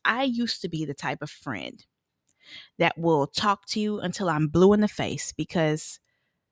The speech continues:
I care about you. I love you so much, and I can't let this go unaddressed or unacknowledged or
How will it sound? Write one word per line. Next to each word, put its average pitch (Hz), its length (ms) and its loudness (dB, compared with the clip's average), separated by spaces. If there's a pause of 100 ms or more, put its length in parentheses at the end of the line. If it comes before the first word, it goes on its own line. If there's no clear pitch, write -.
(680)
I 156 140 4
care 160 300 -2
about 160 360 -4
you. 311 180 -4 (520)
I 202 140 2
love 196 260 0
you 233 80 -4
so 254 200 -4
much, 190 340 -4
and 180 160 -6
I 165 120 -4
can't - 460 -4
let - 460 -2 (120)
this 175 300 -2
go 151 500 0 (560)
unaddressed 165 840 0 (180)
or 190 180 2
unacknowledged 147 880 -2 (300)
or 160 480 2